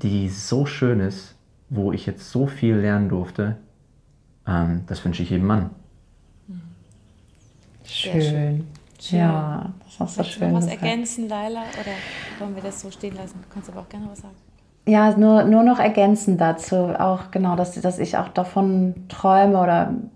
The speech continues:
Speaker 3: mir wünsche eben, dass Männer und Frauen sich eben auf Augenhöhe wieder begegnen. Und, ähm, ich bekomme mit, dass ganz viele Frauen sich schon auf so einer ganz intensiven Reise befinden, so in ihre Weiblichkeit hinein. Und ich wünsche mir eben, dass die Männer auch diese Reise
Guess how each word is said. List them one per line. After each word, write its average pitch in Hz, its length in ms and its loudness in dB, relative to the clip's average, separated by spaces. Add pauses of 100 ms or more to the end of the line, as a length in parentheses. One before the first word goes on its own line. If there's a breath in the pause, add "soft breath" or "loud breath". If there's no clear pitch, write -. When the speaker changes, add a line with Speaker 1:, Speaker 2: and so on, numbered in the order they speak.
Speaker 3:
mir 190 420 -2
wünsche 202 360 4
eben, 185 260 2
dass 180 240 0
Männer 180 200 4
und 180 100 0
Frauen 175 320 2
sich 170 200 -2
eben - 140 0
auf 170 220 -2
Augenhöhe 190 540 4
wieder 175 200 2
begegnen. 170 800 -4
Und, 165 320 -6
ähm, 165 300 -2 (360 loud breath)
ich - 140 -20
bekomme 190 340 2
mit, 196 220 2
dass 185 140 -4
ganz 190 200 0
viele 185 180 0
Frauen 185 580 0
sich 180 200 -4
schon 180 240 -2
auf - 140 -6 (160)
so - 180 -6
einer 175 80 -2
ganz 185 160 0
intensiven 180 520 2
Reise 170 540 2 (320 loud breath)
befinden, 214 600 6
so 202 120 2
in 185 100 2
ihre 175 240 0
Weiblichkeit 190 720 2
hinein. 185 440 -2 (360 loud breath)
Und 185 120 2
ich 175 140 -2
wünsche 190 260 2
mir 170 100 2
eben, 175 160 2
dass 175 140 0
die - 120 -2
Männer 170 360 4
auch 170 160 2
diese 165 320 -4
Reise 160 520 2